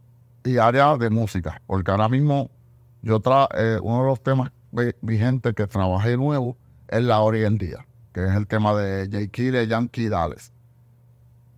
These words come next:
Eh, ahí pues obviamente la letra está Yankee, Dales y Jay Killer.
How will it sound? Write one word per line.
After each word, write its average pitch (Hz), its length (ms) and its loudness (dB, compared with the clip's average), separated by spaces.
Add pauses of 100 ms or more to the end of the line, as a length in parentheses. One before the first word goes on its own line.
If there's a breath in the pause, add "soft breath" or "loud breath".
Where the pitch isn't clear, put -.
Eh, 95 180 -2
ahí 90 260 2
pues 104 220 2
obviamente 107 640 2
la 104 160 4
letra 98 240 -2
está 95 240 0
Yankee, 120 640 -2 (240)
Dales 107 420 2
y 107 60 -4
Jay 110 160 -2
Killer. 151 440 0